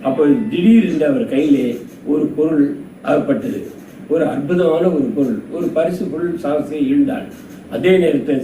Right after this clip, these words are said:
சிதம்பரநாத யோகி கங்கையிலே மூழ்கி ஜலசமாதியானார். அவர் கையில் கிடைத்த அந்த பொருள் என்ன, அவர் இயற்றிய கீர்த்தனைகள் எல்லாம் என்னென்ன, அவற்றின் பொருள்கள் என்ன, அதனுடைய அற்புதங்கள் என்ன என்பதை பற்றி மற்றொரு பகுதியில் சிந்திப்போம்.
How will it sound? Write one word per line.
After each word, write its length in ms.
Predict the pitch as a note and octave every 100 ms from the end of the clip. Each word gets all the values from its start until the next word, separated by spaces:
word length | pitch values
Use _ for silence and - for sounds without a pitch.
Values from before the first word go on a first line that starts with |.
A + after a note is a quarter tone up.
| -
சிதம்பரநாத 480 | F3+ F#3+ F3 D#3 C#3
யோகி 380 | C3 B2+ B2+ - - - -
கங்கையிலே 540 | C#3 D#3+ F#3 F3 C#3+
மூழ்கி 360 | C3 D3+ C3+ A#2+
ஜலசமாதியானார். 840 | B2+ D3 C#3+ C3+ B2 B2 A#2 G#2+ G2 - - - - -
அவர் 240 | - - -
கையில் 360 | F#3+ G#3 A3+
கிடைத்த 300 | F#3+ E3 D#3+
அந்த 160 | C#3+ B2+
பொருள் 280 | - C#3+ D3
என்ன, 360 | C3 A#2+ A#2+ - - -
அவர் 200 | - C#3
இயற்றிய 460 | C#3+ F3+ F#3+ F#3 -
கீர்த்தனைகள் 500 | - F3 E3+ D#3+ D3
எல்லாம் 280 | C3+ C3+
என்னென்ன, 560 | B2 C3+ B2+ A#2 A2+ A2+ - -
அவற்றின் 440 | - C#3 C#3 C#3 B2+
பொருள்கள் 360 | D#3+ F3 D#3 C#3+
என்ன, 480 | B2 A#2 A2+ A2 - - -
அதனுடைய 380 | B2+ C#3 C3 A#2+
அற்புதங்கள் 480 | B2 G3+ G3 E3
என்ன 340 | B2+ A#2+ A#2+ A2 -
என்பதை 320 | C#3 C3+ C3
பற்றி 520 | B2+ A2 A#2+ A2 G2 - - -
மற்றொரு 720 | C#3 - F#3+ D#3 C3 B2 - - - - -
பகுதியில் 520 | D#3+ D#3 C3+ - - - - - - -
சிந்திப்போம். 500 | A3 D4+ D4 A#3